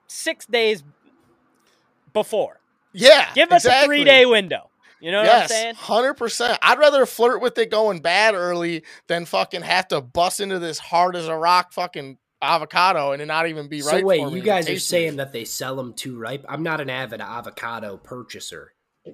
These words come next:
Speaker 2: Oh, they don't sell
Speaker 1: Jack,
Speaker 2: 'em ripe.
Speaker 1: Jack, these things are like a fucking stone when you buy 'em.
Speaker 2: <laughs> Yeah,
Speaker 1: If you
Speaker 2: dude.
Speaker 1: taste the inside of a n-, like, a green avocado, it's just
Speaker 3: Why do
Speaker 1: plastic.
Speaker 3: they do
Speaker 1: That's
Speaker 3: th-,
Speaker 1: what
Speaker 3: bro,
Speaker 1: it is.
Speaker 2: It's
Speaker 1: And
Speaker 2: not
Speaker 1: it's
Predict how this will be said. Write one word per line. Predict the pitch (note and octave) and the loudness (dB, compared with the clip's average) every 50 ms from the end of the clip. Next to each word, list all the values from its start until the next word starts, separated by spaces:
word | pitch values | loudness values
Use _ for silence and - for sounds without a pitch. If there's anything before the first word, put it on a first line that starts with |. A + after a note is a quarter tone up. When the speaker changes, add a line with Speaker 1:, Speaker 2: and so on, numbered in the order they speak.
| _ _ _ _ _ _ _ _ _ _ _ _ _ _ - | _ _ _ _ _ _ _ _ _ _ _ _ _ _ -12
Speaker 2:
Oh, | C#3 D3+ E3 E3 D#3+ D3+ C#3+ B2+ | -8 -6 -6 -4 -4 -6 -6 -8
they | B2 B2+ | -10 -12
don't | C3 D3+ D#3+ - | -10 -10 -12 -10
sell | - - D3+ | -8 -4 0
Speaker 1:
Jack, | F#3 F#3 F#3 D#3 | 2 2 2 0
Speaker 2:
'em | B2+ | 0
ripe. | B2 C3 C3 A#2 - _ _ _ _ _ _ _ _ _ _ - - _ _ _ | -4 -8 -8 -10 -14 _ _ _ _ _ _ _ _ _ _ -20 -20 _ _ _
Speaker 1:
Jack, | - E3 D#3+ C#3+ - - | -8 -6 -6 -6 -6 -8
these | - C#3+ D#3+ E3 - | -12 -14 -14 -14 -12
things | - G#3+ G3+ G3 F#3 E3 | -12 -14 -14 -12 -12 -10
are | D#3+ D#3 | -8 -8
like | D3+ C#3 C3+ - A#2 | -6 -8 -8 -10 -12
a | G#2+ | -20
fucking | - - - D3 C3+ - - A#2+ A2 G2 F#2+ | -20 -16 -14 -14 -14 -14 -16 -20 -20 -20 -20
stone | - - - - - - - - E3 D#3 D3 C#3 C3 A#2+ A2+ G#2 | -20 -18 -18 -18 -18 -18 -8 -6 -4 -4 -4 -6 -10 -14 -16 -16
when | G2+ G2 | -18 -18
you | G2 F#2+ F#2 | -18 -18 -16
buy | G2 F#2+ F#2 E2+ E2 D#2 | -16 -16 -16 -16 -18 -20
'em. | D2 - - | -20 -20 -20
Speaker 2:
<laughs> | _ _ _ _ _ C4+ B3+ - | _ _ _ _ _ -6 -6 -6
Yeah, | A#3 G3 E3 E3+ E3 C#3+ | -6 -8 -6 -4 -4 -2
Speaker 1:
If | B2+ | -2
you | B3 C#4 | -4 -4
Speaker 2:
dude. | - | -2
Speaker 1:
taste | - C4 B3 B3+ - - | 0 0 0 0 -2 -6
the | - A#3 A3 A#3 | -8 -4 -2 -2
inside | B3 B3 - - G#3+ F#3+ G3 G3+ G#3 G#3 | -2 -2 -4 -2 0 2 2 2 2 2
of | F#3+ E3 | 0 -2
a | D#3+ | -2
n-, | C#3+ C#3+ C#3 C#3 C#3 - - | -4 -4 -8 -14 -16 -14 -8
like, | D3+ D3 C#3+ C3+ - | -6 -4 -4 -4 -4
a | C#3 | -6
green | B2+ G#2 - B2+ D3 D3+ E3 E3+ F3 | -8 _ -14 -14 -12 -10 -8 -6 -4
avocado, | F3 E3+ E3+ D#3+ - - D3 B2+ C3 C#3 C#3 C3+ B2+ | -4 -4 -4 -6 -8 -8 -6 -6 -4 -4 -6 -6 -8
it's | A#2 - - | -10 -12 -14
just | - A#2 C3 | -14 -12 -10
Speaker 3:
Why | B2+ C3 C#3 D#3 F#3 G#3 | -6 -4 -2 -2 -2 -4
do | A#3 | -4
Speaker 1:
plastic. | A#3+ A3+ | -4 -2
Speaker 3:
they | A3+ G3+ F3 | -2 -2 -2
do | D3+ B2 B2+ D#3 G#3 | -4 -8 -10 -10 -10
Speaker 1:
That's | A#3 G#3+ | -10 -10
Speaker 3:
th-, | - | -12
Speaker 1:
what | - C3 | -6 -2
Speaker 3:
bro, | E3 G3+ C#4 B3 | -2 0 0 0
Speaker 1:
it | E3 | -2
is. | - | -4
Speaker 2:
It's | D#2+ - - - | -6 -10 -8 -6
Speaker 1:
And | C#3 D3 | -4 -2
Speaker 2:
not | C#3+ C#3+ | -2 -2
Speaker 1:
it's | B2+ - - | -4 -6 -10